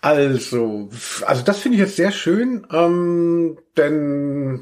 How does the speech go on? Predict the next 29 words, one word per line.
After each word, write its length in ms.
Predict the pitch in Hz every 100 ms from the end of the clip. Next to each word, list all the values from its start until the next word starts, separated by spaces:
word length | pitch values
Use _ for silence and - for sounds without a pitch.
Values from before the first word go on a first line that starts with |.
| -
du 140 | - 135
hast 180 | 127 -
da 80 |
sehr 220 | 123 147 139
viel 200 | 151 143
aufgegriffen 720 | 135 160 - 139 151 - 139
von 280 | - 127 123
dem, 340 | 147 170 139
was 180 | 123 127
ich 160 | 147 -
auch, 440 | 120 170 - 170
äh, 180 | 147 143
so 180 | 131 151
empfinde 680 | 135 131 233 247 240 202 180
und 200 | 135 131
was 140 | 131
ich 60 | -
jetzt 140 | 135
auch 160 | 110 -
gerne 280 | 127 120 123
gesagt 500 | 117 120 117 - -
hätte, 280 | 143 127 113
muss 180 | 135
ich 60 | -
das 140 | 131
gar 140 | - 113
nicht 160 | 127 -
mehr 100 | 113
machen. 360 | 123 131 143